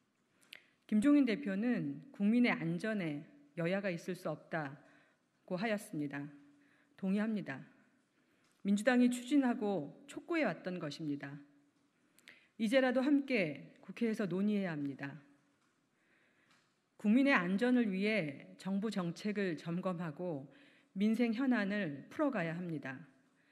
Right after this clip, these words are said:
방역과 함께 경제도 살려야 합니다. 발목 잡기와 정쟁은 내려놓고 국민의 안전과 생명 그리고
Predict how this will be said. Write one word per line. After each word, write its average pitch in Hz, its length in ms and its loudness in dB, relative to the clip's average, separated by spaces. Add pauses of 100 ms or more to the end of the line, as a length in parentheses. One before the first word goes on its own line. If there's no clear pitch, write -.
(440)
방역과 247 500 2
함께 208 800 -2
경제도 202 460 0
살려야 262 420 2
합니다. 160 420 -4 (1300)
발목 240 460 2
잡기와 220 500 2
정쟁은 202 480 0
내려놓고 170 760 -4 (260)
국민의 202 680 0
안전과 190 560 -2
생명 190 460 0
그리고 170 480 -4